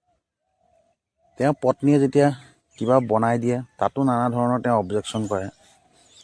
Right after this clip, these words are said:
"এইটোৱে খাবলৈ ভাল নালাগিল, সেইটো খাবলৈ ভাল নালাগিল, তুমি বনাবহে নাজানা, আমুকটোহে নবনালা, তামুকটোহে নবনালা", এনে বুলি মানে বহুত ধৰণৰ অবজেকশ্যন কৰি থাকে।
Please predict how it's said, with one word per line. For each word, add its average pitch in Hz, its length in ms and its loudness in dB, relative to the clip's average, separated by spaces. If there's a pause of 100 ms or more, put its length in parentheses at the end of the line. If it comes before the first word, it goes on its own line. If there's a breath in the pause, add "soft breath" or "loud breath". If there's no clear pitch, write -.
(100)
"এইটোৱে 120 280 2
খাবলৈ 113 340 2
ভাল 104 240 -4
নালাগিল, 104 320 -4
সেইটো 95 300 -8
খাবলৈ 104 320 -2
ভাল 95 200 -6
নালাগিল, 92 400 -4 (640 soft breath)
তুমি 120 200 -2
বনাবহে 107 480 -2
নাজানা, 104 380 -4 (220)
আমুকটোহে 110 460 -4
নবনালা, 107 400 -2
তামুকটোহে 101 500 -6
নবনালা", 101 360 -6
এনে 135 260 2
বুলি 151 220 0
মানে 151 160 2
বহুত 123 320 0
ধৰণৰ 127 340 0
অবজেকশ্যন 107 420 -2
কৰি 98 200 -6
থাকে। 80 220 -10